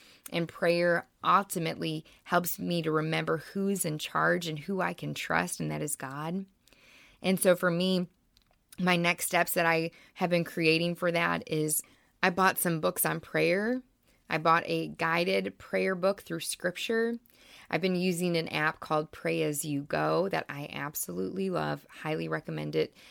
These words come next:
to anyone. And then for running, I got a new pair of running shoes. I started a new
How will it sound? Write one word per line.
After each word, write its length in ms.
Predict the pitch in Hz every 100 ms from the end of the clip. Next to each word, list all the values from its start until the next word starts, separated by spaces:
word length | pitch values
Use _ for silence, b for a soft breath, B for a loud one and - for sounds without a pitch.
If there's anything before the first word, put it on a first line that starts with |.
| B -
to 240 | 180 165 -
anyone. 600 | 165 160 147 143 151 165 B B B B
And 140 | - 202
then 100 | 202
for 160 | 220
running, 460 | 185 180 220 190 185 -
I 100 | 170
got 220 | 170 170
a 60 |
new 140 | 165 160
pair 220 | - 151
of 140 | 151
running 280 | 170 185 196
shoes. 680 | 190 - 190 185 180 175 - - -
I 160 | 156 160
started 400 | - 156 151 147
a 60 |
new 400 | 143 139 139 151